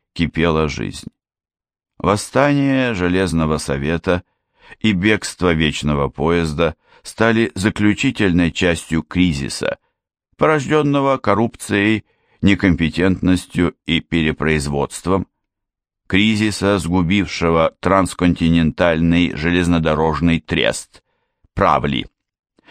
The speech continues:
Города и деревни, в спешке построенные среди равнин, стада коров и мясных животных гибридов,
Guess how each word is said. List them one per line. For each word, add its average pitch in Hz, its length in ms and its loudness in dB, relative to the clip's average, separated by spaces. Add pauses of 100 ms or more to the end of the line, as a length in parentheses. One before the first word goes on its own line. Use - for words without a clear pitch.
(280)
Города 131 540 2
и 175 80 -2
деревни, 151 720 -2 (260)
в - 80 -16
спешке 123 460 0
построенные 98 920 0
среди 85 420 0
равнин, 82 520 2 (680)
стада 113 480 0
коров 113 600 0 (200)
и 92 60 4
мясных 90 440 2
животных 80 560 0
гибридов, 82 760 -2